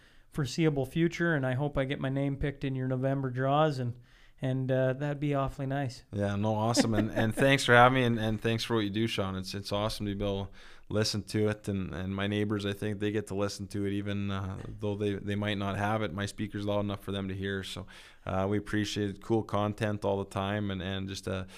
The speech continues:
Speaker 2: thanks, thanks for what you do.
Speaker 1: Hey folks, thanks again for joining us today. If you just stumble on the show and like what you hear, please click subscribe. Remember,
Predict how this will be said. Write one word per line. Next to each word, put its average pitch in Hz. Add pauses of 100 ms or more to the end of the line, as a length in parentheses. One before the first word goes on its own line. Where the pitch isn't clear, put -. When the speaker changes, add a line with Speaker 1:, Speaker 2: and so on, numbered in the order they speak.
(240)
Speaker 2:
thanks, 101 (180)
thanks 101
for -
what -
you 90
do. 101 (1400)
Speaker 1:
Hey 214
folks, 185
thanks 190
again 175
for 160
joining 147
us 123
today. 113 (260)
If 139
you 143
just 165
stumble 170
on 165
the 160
show 151
and 143
like 139
what 156
you 131
hear, 120
please 135
click -
subscribe. 117 (760)
Remember, 147